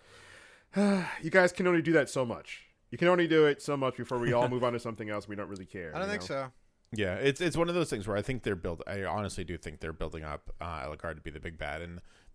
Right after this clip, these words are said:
Speaker 2: the, um, everyone's story arcs are gonna converge. Uh, they're gonna try to take the castle back, and he's gonna be standing in their way, and he's going to be fucking crazy.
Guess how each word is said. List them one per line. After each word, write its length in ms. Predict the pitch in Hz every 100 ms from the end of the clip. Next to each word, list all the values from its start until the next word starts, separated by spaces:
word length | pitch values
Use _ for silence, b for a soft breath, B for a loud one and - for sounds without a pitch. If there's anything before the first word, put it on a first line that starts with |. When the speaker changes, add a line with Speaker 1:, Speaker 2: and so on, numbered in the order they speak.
| -
Speaker 2:
the, 240 | 95 87
um, 580 | 85 85 80 76 76 80 - -
everyone's 1000 | 104 107 101 95 95 92 90 - - -
story 320 | - - 90
arcs 160 | 82 -
are 140 | -
gonna 180 | 90 85
converge. 680 | 92 87 78 85 85 80 - -
Uh, 260 | 80 82 - _
they're 180 | 107 101
gonna 200 | 95 98
try 180 | 90 101
to 60 | 95
take 200 | - 85
the 80 | 78
castle 420 | 92 85 - 92
back, 380 | 87 85 85 - b b -
and 100 | 95
he's 220 | 110 87
gonna 140 | 90
be 100 | 87
standing 320 | 82 87 80 80
in 80 |
their 140 | 80 82
way, 300 | 78 78 76
and 100 | 73
he's 220 | 104 90
going 220 | 92 85
to 60 | 80
be 140 | 80
fucking 340 | - 76 - 80
crazy. 480 | - 76 78 85